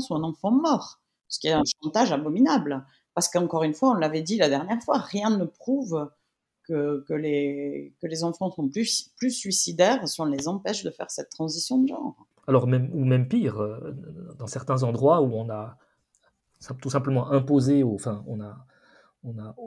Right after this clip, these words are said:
Speaker 2: ôté le droit aux parents de, de s'opposer à, à la transition de genre pour des enfants, pour des enfants mineurs. Donc, il y a certains, certains États au-, aux États-Unis,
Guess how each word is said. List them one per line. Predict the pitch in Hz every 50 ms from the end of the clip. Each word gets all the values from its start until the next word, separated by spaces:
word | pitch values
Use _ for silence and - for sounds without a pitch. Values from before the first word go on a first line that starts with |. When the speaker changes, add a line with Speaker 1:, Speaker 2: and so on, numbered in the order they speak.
| 233 - -
Speaker 2:
ôté | 156 165 160 - - 160 151 139
le | 123 113
droit | 110 107 113 131 143 143
aux | 135 123 117
parents | - - 123 117 117 117 135 143 160 160 151
de, | 123 107 104 104 101 101 101 101 101 -
de | - 127 120 107 110 120
s'opposer | 104 - - 139 131 131 135 127 127 120 127 131 135 127 131 131 - _ _ _ -
à, | 113 113 110 110 113 113 110
à | - - 123
la | 113 110
transition | - - 131 120 127 123 - 135 151
de | 160
genre | 202 190 156 123 - - - _ _ _ _ _ _ _ _ _ _ _ _ _
pour | - 127 117
des | 123 110 127
enfants, | 120 110 - - 143 139 135 135 - -
pour | - - 120
des | 123 113 123
enfants | 117 - - 120
mineurs. | 127 151 185 208 180 131 107
Donc, | 120 113 107 -
il | -
y |
a | 104
certains, | - - 120 - - 135 131 123 120 120 120 113
certains | - - 131 131 - 127 120 117
États | 117 117 123 120 - - 135 131 131 123
au-, | 117 113 113 - _ _ _ _ - - - - - _ _ _ _ _ _
aux | - 113
États-Unis, | 110 117 113 - 113 104 110 117 117 123 135 156 180 190 180